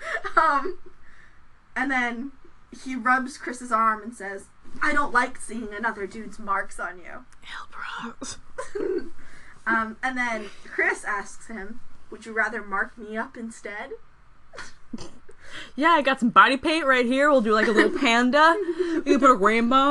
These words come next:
Speaker 2: on the forehead.
Speaker 1: Um, "Because you know I would let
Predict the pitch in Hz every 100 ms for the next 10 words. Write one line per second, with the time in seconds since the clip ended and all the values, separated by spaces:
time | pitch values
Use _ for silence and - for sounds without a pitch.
0 | 302 262 208 226 233 277 294 294 - -
1 | - 214 202 247 - - - - - -
2 | - - - 427 - - 262 254 247 262
3 | 254 208 202 220 240